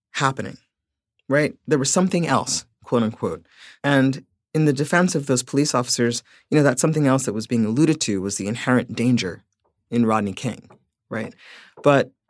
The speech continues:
you know, the something else that, that people in my community saw and that I saw was, you know, the, the unchecked, um, ability of white society and,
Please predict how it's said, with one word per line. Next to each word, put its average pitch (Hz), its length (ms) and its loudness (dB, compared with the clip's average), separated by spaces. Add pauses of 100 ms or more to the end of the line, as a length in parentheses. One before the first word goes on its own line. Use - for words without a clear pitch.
you 156 120 0
know, 135 120 4
the 127 120 -2
something 170 280 0
else 160 220 4
that, 117 180 0 (120)
that 135 220 -2
people 123 600 0
in 120 160 0
my 139 160 2
community 117 320 -4
saw 107 260 -4
and 104 120 -6
that 90 120 -8
I 151 120 -2
saw 110 340 -6 (500)
was, 120 560 4 (120)
you 170 100 0
know, 120 340 2
the, 123 480 0 (140)
the 120 600 -6
unchecked, 131 720 0 (220)
um, 123 420 -4
ability 139 560 0 (100)
of 120 160 -4
white 123 440 0 (160)
society 139 640 0
and, 113 220 -2